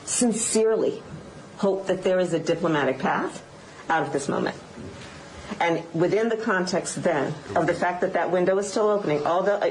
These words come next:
open, although it is absolutely narrowing, but within the context of a diplomatic path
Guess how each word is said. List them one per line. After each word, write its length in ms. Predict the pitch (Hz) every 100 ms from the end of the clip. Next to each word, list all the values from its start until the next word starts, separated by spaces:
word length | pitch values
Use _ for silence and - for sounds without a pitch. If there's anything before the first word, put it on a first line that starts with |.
| -
open, 280 | 214 180 156
although 320 | 156 175 185
it 80 | 180
is 180 | 175 -
absolutely 520 | - 190 247 214 220
narrowing, 540 | 220 262 240 131 127 185 - - - - -
but 160 | - -
within 380 | 190 190 214 240
the 80 | 226
context 640 | - 175 165 156 139 -
of 80 | -
a 60 | 160
diplomatic 640 | 156 185 196 180 156 -
path 640 | - 156 131 - - -